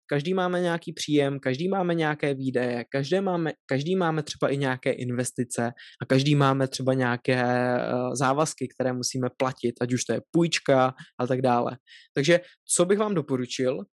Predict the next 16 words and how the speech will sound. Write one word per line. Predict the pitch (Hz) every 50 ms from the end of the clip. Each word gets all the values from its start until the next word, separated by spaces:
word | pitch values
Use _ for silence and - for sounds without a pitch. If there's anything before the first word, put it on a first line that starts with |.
| _ _ _ -
udělejte | 143 143 175 175 175 175 170 170 170 170
si | - - - 160 151 151 151 151 - _ -
hospodářské | 135 - - - 151 139 139 135 135 135 135 - - - 135 127
výsledovky. | 127 131 127 - - 135 131 123 - - - 113 - - _ _ _ -
Za | 127 123
chvíli | - - 143 139 139 135 139 135 - - _ _ -
vám | 139 139 135 135 135
ukážu, | 131 123 139 131 135 135 156
jak | 156 147 -
na | 131 120
to, | 117 - 143 170 240 247 _ _ _ - - - - _ _ _
protože | - 143 143 - 156 156 175 175 170 170 - _ _ _ -
většina | 143 143 - - 180 175 175
lidí | 175 170 165 160 165 175 175 175 -
dneska | - 147 139 - - 175
neví, | 175 175 151 127 123 120 117 120 151 156